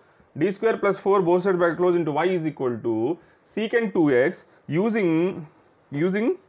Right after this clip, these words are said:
the method of variation of parameter. Method of variation of parameters. This is the problem I am waiting for. Actually, yes, this is a very, uh, important problem, ma. Method of variation of parameter. D square plus four,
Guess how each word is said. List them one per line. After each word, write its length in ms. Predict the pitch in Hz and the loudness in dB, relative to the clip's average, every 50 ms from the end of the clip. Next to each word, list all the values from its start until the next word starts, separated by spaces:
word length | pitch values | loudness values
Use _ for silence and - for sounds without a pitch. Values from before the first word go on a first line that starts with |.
| _ _ | _ _
the 80 | - 151 | -4 0
method 300 | 156 165 180 208 240 240 | 2 2 2 4 4 6
of 160 | 240 240 202 | 6 4 4
variation 440 | 202 202 202 196 202 196 196 202 196 | 2 2 2 4 2 2 0 0 -2
of 160 | 190 190 190 | -4 -2 -2
parameter. 500 | - 147 139 135 120 113 107 - 98 - - _ _ _ _ _ _ _ _ | -2 -2 -2 -2 -4 -6 -6 -8 -10 -10 -12 _ _ _ _ _ _ _ _
Method 220 | 135 139 170 175 | -10 -8 -4 0
of 220 | 180 185 185 180 160 | 0 0 0 0 -2
variation 520 | 151 151 151 156 160 160 151 156 - 160 | -2 -2 0 0 0 0 -2 -4 -4 -4
of 280 | 160 180 180 - - - | -4 -2 -4 -6 -6 -4
parameters. 1120 | 139 127 127 127 135 135 139 139 139 131 123 120 107 123 123 123 131 127 120 120 110 104 | -2 -2 0 0 0 0 0 -2 -2 -2 -6 -6 -4 -2 -2 -2 -2 -2 -2 -4 -4 -6
This 200 | 120 127 127 - | -8 -10 -10 -10
is 60 | 151 151 | -6 -6
the 100 | 160 156 | -6 -4
problem 440 | - - 131 143 131 147 160 156 | -2 -2 -2 -2 0 0 0 0
I 60 | 139 123 | 0 0
am 100 | 123 120 | 0 0
waiting 300 | 120 127 127 139 139 127 | 0 0 0 -2 -4 -4
for. 220 | - 135 151 - - - - - _ _ _ | -2 -2 -4 -4 -6 -14 -20 -20 _ _ _
Actually, 380 | 120 127 123 - - 139 123 113 | -8 -8 -6 -6 -6 -6 -6 -6
yes, 300 | 107 123 135 127 - - | -4 -4 -4 -4 -4 -6
this 180 | - 139 139 | -10 -10 -8
is 100 | 165 165 | -6 -4
a 60 | 180 165 | -2 -2
very, 400 | 147 151 170 175 185 196 196 - - _ _ _ - | 0 0 0 0 0 -2 -4 -10 -18 _ _ _ -4
uh, 280 | 127 131 135 135 131 127 | 0 2 2 2 2 2
important 500 | 139 151 156 170 175 185 196 190 185 165 | 0 0 2 4 4 4 4 2 0 0
problem, 380 | - 156 147 139 143 139 139 | 0 0 0 0 -2 -4 -4
ma. 200 | 143 170 233 - | -4 -4 -4 -4
Method 260 | 254 175 151 156 165 160 | -4 -6 -4 -4 -2 -2
of 160 | 165 160 151 | -2 -4 -4
variation 520 | 147 131 131 135 135 127 123 - - 156 | -4 -4 -4 -2 -4 -4 -4 -6 -6 -4
of 180 | 185 233 359 - - - _ _ _ | -4 -4 -4 -6 -10 -18 _ _ _
parameter. 800 | 123 123 127 127 127 120 113 95 113 113 113 107 104 98 95 120 | -4 -4 -2 -2 -2 -4 -6 -4 -4 -2 -2 -2 -2 -4 -4 -2
D 100 | 147 170 | -4 -4
square 260 | 165 165 175 170 170 | -2 -2 -4 -4 -2
plus 200 | 170 156 147 139 | -2 -4 -6 -4
four, 340 | - - 170 160 139 120 120 | -4 -2 0 0 0 0 -2